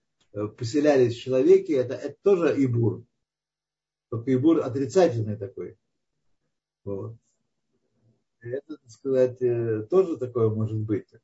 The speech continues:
Как это и что это, ну, я точно не могу вас учить, потому что мало там знаю, только знаю, что есть такое явление. Но как, что и почему, не могу вам сказать. Не могу вам сказать. Не я отдам ответ вам на этот вопрос.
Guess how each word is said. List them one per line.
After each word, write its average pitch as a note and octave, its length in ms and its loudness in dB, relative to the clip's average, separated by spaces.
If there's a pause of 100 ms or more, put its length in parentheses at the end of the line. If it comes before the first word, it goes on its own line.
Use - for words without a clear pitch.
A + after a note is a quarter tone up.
(1200)
Как G3+ 280 0
это F#3+ 180 -4
и D3 120 2
что F#3+ 260 0
это, F3+ 340 2
ну, F#3+ 120 -2
я F3 180 2
точно - 400 -4
не C#3 60 -14
могу C#3+ 240 -4
вас B2 180 -2
учить, B2+ 360 -8
потому A#2+ 280 -12
что A#2+ 220 -12
мало C#3 320 -2
там B2+ 200 -8
знаю, A#2+ 420 -4 (200)
только B2+ 180 -4
знаю, C#3+ 220 -2
что D3+ 100 -4
есть B2 160 -2
такое C3+ 260 2
явление. B2+ 640 4 (1080)
Но C3+ 160 -6
как, G3+ 240 2
что F#3+ 200 4
и F3+ 100 4
почему, E3+ 400 -4
не F3+ 100 -4
могу D#3+ 200 -2
вам B2+ 160 0
сказать. A2 440 0 (840)
Не C3+ 140 -10
могу C#3 260 -4
вам A#2+ 180 2
сказать. C3+ 480 2
Не F3+ 260 4
я D#3+ 320 8
отдам C#3 320 -2
ответ C3 320 0
вам A#2+ 240 -2
на A2 120 -2
этот A2 100 -6
вопрос. G2+ 560 -4